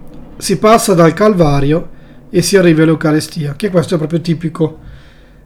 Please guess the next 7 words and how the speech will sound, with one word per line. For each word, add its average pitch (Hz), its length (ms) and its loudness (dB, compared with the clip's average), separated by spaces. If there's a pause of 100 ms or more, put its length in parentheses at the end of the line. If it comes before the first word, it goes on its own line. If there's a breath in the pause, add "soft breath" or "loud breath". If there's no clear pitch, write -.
(100)
della 165 200 2
spiritualità 165 600 0
francescana, 151 640 -2
no? 185 240 -4 (1600)
Santo 147 300 -8
Francesco, 190 720 0
Greccio, 165 600 0